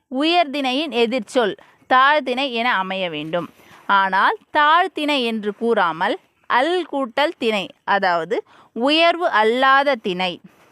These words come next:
அஃறிணை என பெயரிடப்பட்டுள்ளது. பாகற்காய்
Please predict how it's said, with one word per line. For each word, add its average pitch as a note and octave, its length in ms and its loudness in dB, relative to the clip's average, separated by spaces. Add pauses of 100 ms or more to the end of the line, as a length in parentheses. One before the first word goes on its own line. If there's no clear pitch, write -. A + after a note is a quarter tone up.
(140)
அஃறிணை G#3 540 -2 (160)
என B3+ 80 0 (160)
பெயரிடப்பட்டுள்ளது. F#3 960 -4 (1200)
பாகற்காய் C4+ 720 2